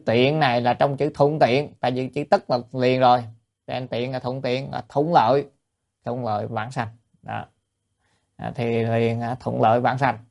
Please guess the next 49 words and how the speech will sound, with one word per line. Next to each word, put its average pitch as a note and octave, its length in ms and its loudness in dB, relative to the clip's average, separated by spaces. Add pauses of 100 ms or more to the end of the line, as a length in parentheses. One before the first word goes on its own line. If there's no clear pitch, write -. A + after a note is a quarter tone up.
(480)
Đó, B2 220 0
quý E3 160 2
vị C3 100 4
muốn C#3+ 140 -2
thuận C3 180 -2
lợi A#2+ 120 4
vãng C3 160 0
sanh B2+ 200 -2
thì B2 60 -6
chúng B2 140 -6
ta, C3+ 180 2 (120)
quý C#3 200 -2
vị B2 140 -2
phải B2+ 140 -6
phát D3 300 2
tâm B2+ 220 0
gì? A2+ 280 -4 (400)
Ba C3+ 420 4
loại A2+ 240 -4
tâm. A2+ 300 -4 (160)
Ba B2 180 -2
loại A#2+ 120 -4
tâm B2+ 240 -2
đó C3+ 100 0
là C#3 80 0
gì? A#2 340 -2 (120)
Ở B2 80 -10
đây B2 200 0
Ngài, A2 520 -8 (520)
à, A#2+ 200 -4
Hòa A#2 260 -2
Thượng, A#2+ 480 0
Ngài A#2+ 260 -4
có B2+ 100 0
chia, B2 340 0
à, C3 220 -4
có C3+ 240 0
nêu B2+ 360 0
ra B2+ 120 6
đây. B2 280 4 (880)
Ở B2 100 -12
trong B2+ 180 -2
Kinh B2+ 140 -2
Quán C#3 220 0
Vô C3+ 100 0
Lượng A#2+ 100 -4
Thọ G#2 160 -4
nói A#2+ 160 -2
là A#2 180 -4